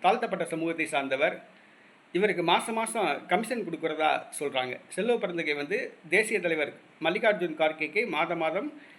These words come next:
கமிஷன் கொடுக்கிறாரு. அதனால தான் தலைவர் பதவியில இவர் நியமிக்கப்பட்டார். தலைவர் பதவியை தக்க வச்சிட்டு இருக்காருன்னாங்க. இன்னைக்கு தலைவர் பதவிக்கே தகுதி இல்லாத நபர் செல்வ பெருந்தகை அப்படின்னு சொல்லி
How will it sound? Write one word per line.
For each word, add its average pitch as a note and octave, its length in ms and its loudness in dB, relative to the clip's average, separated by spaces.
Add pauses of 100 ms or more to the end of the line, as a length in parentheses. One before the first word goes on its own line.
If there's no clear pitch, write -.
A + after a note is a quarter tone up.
(240)
கமிஷன் A#3 460 0
கொடுக்கிறாரு. D3+ 420 2
அதனால E3 380 2
தான் A3 260 -2
தலைவர் F3+ 340 2
பதவியில E3 260 -2
இவர் C#3+ 200 2
நியமிக்கப்பட்டார். F3 680 0 (260)
தலைவர் A3 300 2
பதவியை F3+ 340 0
தக்க E3+ 320 -2
வச்சிட்டு - 160 -8
இருக்காருன்னாங்க. C3 600 -2 (680)
இன்னைக்கு D#3+ 220 2
தலைவர் B3+ 340 4
பதவிக்கே G#3+ 460 2
தகுதி F#3+ 280 2
இல்லாத F#3+ 300 2
நபர் D#3+ 320 0
செல்வ F3 280 -2
பெருந்தகை D3+ 560 0
அப்படின்னு D3+ 300 -4
சொல்லி E3 260 0